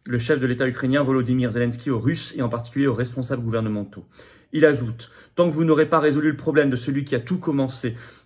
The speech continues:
qui a déclenché cette guerre insensée contre l'Ukraine, vous serez tués un par un, devenant des boucs émissaires, parce que vous n'admettez pas que cette guerre est une erreur historique pour la Russie », a déclaré Volodymyr Zelensky lors de son allocution quotidienne.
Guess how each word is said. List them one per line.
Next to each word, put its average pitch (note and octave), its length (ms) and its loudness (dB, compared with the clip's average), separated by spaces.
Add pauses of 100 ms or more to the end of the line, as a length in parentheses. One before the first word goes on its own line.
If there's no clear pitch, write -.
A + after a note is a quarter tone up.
qui C#3+ 100 2
a B2+ 60 6
déclenché C#3+ 420 -2
cette C3+ 200 -6
guerre B2 180 2
insensée C3+ 420 -4
contre A#2+ 220 -6
l'Ukraine, C3+ 260 -2
vous B2 140 -4
serez B2+ 280 -2
tués C3 280 -4
un C3+ 100 0
par A#2 300 -2
un, B2 140 -2 (340)
devenant C3 280 2
des A#2+ 120 0
boucs D#3+ 300 -4
émissaires, A#2+ 640 -2 (360)
parce B2 220 -2
que C3 220 0
vous A2+ 120 -2
n'admettez C#3 440 2
pas B2+ 180 0
que B2+ 100 -4
cette A#2 200 -6
guerre B2 180 2
est A#2+ 160 -6
une A#2+ 80 0
erreur A2+ 200 2
historique A#2 380 -6
pour A2+ 100 -8
la G#2 100 -2
Russie », G2 380 -6 (200)
a A#2 80 -2
déclaré A#2 280 2
Volodymyr B2 440 2
Zelensky A2+ 340 -2
lors A#2+ 140 0
de A2 60 -4
son A2+ 180 -6
allocution A2 420 -6
quotidienne. B2 480 -2